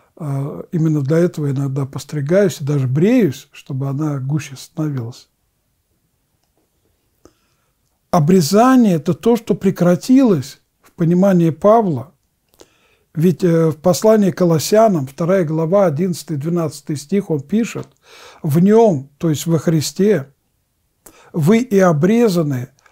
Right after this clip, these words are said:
обрезанием нерукотворенным,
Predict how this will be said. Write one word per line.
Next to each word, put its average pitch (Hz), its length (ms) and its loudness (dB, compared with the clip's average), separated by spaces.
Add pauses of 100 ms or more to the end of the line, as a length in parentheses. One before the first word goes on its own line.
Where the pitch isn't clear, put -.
(160)
обрезанием 180 1080 0
нерукотворенным, 185 1300 0